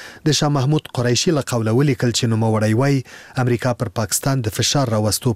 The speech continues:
په فکر کې نه ده، بلکې پر خپله پالیسۍ یې بیا غور کړی او اوس په افغانستان کې د جګړې د ختمولو لپاره له طالبانو سره مستقیمو خبرو ته لیوالتیا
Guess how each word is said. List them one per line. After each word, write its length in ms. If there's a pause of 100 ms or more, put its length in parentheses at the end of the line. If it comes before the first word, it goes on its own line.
په 100
فکر 300
کې 160
نه 100
ده، 80 (400)
بلکې 340
پر 140
خپله 240 (100)
پالیسۍ 400
یې 160
بیا 220
غور 300
کړی 180 (480)
او 100 (140)
اوس 120 (120)
په 100
افغانستان 560
کې 160
د 120
جګړې 300
د 120
ختمولو 520
لپاره 320 (460)
له 100
طالبانو 480
سره 240
مستقیمو 560
خبرو 400
ته 500
لیوالتیا 460